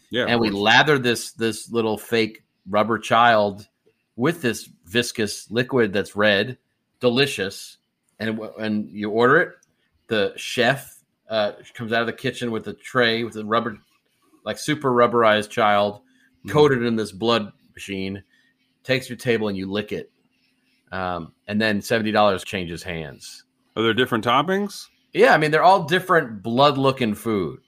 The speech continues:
Speaker 1: Right.
Speaker 2: You know, so, like, uh, may-, eh, I'm doing some,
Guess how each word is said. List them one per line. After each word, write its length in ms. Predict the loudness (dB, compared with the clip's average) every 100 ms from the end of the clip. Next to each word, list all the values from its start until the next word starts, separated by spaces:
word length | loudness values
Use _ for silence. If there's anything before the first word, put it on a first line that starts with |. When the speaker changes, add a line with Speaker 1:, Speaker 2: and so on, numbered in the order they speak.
| _ _ _
Speaker 1:
Right. 240 | -6 -6 -8
Speaker 2:
You 140 | -6 -2
know, 260 | 2 0
so, 240 | 0 2 4
like, 240 | 4 2
uh, 60 | -4
may-, 240 | -2 -4
eh, 340 | -4 -4 -4 -8 _
I'm 160 | -2 0
doing 220 | 0 0
some, 180 | -2 -2